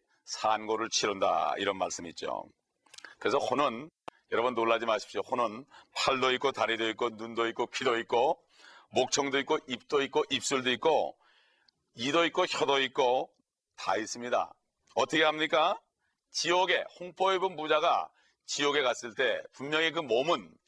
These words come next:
몸은, 아, 무덤에서 썩었겠습니다. 그러나 그가 지옥에서 아브라함을 향하여서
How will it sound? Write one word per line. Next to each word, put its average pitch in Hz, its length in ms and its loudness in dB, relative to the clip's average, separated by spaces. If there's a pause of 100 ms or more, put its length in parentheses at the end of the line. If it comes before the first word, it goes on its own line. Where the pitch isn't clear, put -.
(480)
몸은, 120 420 0 (440)
아, 69 420 0 (240)
무덤에서 120 460 0
썩었겠습니다. 95 720 -4
그러나 123 520 2 (380)
그가 180 260 2
지옥에서 143 800 2 (460)
아브라함을 180 640 2
향하여서 147 640 0